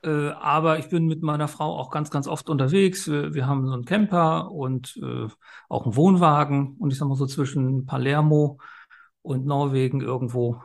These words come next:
auf der Kante sind wir so links und rechts, also Richtung Frankreich und Polen.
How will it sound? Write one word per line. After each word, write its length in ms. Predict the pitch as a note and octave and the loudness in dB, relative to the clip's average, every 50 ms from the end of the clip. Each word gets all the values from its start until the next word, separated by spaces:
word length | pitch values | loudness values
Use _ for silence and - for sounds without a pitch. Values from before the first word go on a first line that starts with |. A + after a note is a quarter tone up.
| - - | -12 -10
auf 140 | C#3 A#2+ | -8 -4
der 180 | - C#3+ B2+ A2+ | -2 0 0 0
Kante 320 | - - D3 C3 C3 A#2+ C3+ | 2 4 4 4 4 4 2
sind 240 | A#2+ D3+ D#3 C#3+ D3 | 4 4 4 4 4
wir 100 | D3 C3 | 2 2
so 200 | C3+ C#3 C#3 C#3 | 4 2 2 0
links 380 | - C3+ C#3+ D#3 E3 D#3 - | -2 0 0 0 0 0 0
und 100 | D3 C3+ | -4 -2
rechts, 300 | C3 D3+ D3 D3+ D3+ - | 0 0 0 -2 -2 -6
also 180 | C3+ C#3 C#3 C#3+ | -8 -6 -4 -4
Richtung 360 | C3+ D3 C#3+ - - C#3 B2+ | -4 -6 -8 -6 -6 -6 -6
Frankreich 480 | - - D#3 D#3 D3 - D3+ C#3+ B2+ C#3+ | -4 -2 -2 -2 0 0 -2 -2 0 -2
und 100 | C3 B2+ | -2 0
Polen. 320 | - D3+ D#3 D#3+ D#3+ | 2 4 4 4 2